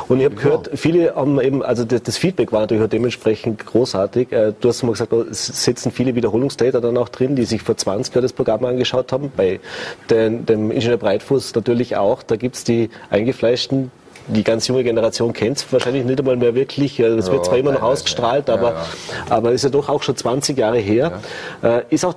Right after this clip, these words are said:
Speaker 1: das in Zeiten von der Krise, was man sagt, diese Erinnerung an
Speaker 2: Ja.
Speaker 1: damals, das ist so, wie wenn ich zurück an die
Speaker 2: Das
Speaker 1: Kinder
Speaker 2: ist so.
Speaker 1: denke oder an
Speaker 2: Das
Speaker 1: Christbaum
Speaker 2: ist
Speaker 1: denke,
Speaker 2: so.
Speaker 1: so gehört es
Speaker 2: Das
Speaker 1: dazu.
Speaker 2: ist so. Das, weil ich war mir nicht sicher, wie,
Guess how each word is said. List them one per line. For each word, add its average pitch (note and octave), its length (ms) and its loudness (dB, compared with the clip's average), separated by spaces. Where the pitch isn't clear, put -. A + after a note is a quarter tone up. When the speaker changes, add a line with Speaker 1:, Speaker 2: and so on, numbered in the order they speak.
Speaker 1:
das D#3+ 300 -2
in C#3 120 0
Zeiten A2 340 -2
von A2+ 140 0
der A2+ 100 2
Krise, B2 380 0
was A#2 220 -2
man A#2 120 2
sagt, - 480 -6
diese B2 180 2
Erinnerung D3 460 2
an C3 100 0
Speaker 2:
Ja. G2+ 160 2
Speaker 1:
damals, D#3+ 300 0
das D3+ 140 -4
ist - 40 0
so, D#3 80 2
wie F3+ 160 2
wenn D#3 120 2
ich - 40 -4
zurück E3+ 160 0
an D3+ 80 2
die C#3 60 0
Speaker 2:
Das B2+ 100 -2
Speaker 1:
Kinder E3+ 200 2
Speaker 2:
ist C3+ 40 2
so. G2+ 80 0
Speaker 1:
denke C3 300 2
oder B2+ 120 2
an C3 60 2
Speaker 2:
Das - 100 -6
Speaker 1:
Christbaum D#3 300 0
Speaker 2:
ist D#3 120 0
Speaker 1:
denke, D3+ 260 2
Speaker 2:
so. E3 40 -2
Speaker 1:
so D3 120 2
gehört C#3+ 260 2
es C3+ 140 2
Speaker 2:
Das D#3 100 2
Speaker 1:
dazu. D3 140 0
Speaker 2:
ist D3+ 100 2
so. A2+ 300 2
Das, B2 260 2
weil C3+ 120 6
ich C3+ 80 0
war D3+ 100 2
mir C#3 120 -2
nicht G3 220 -2
sicher, A#2+ 460 -2
wie, A#2 200 0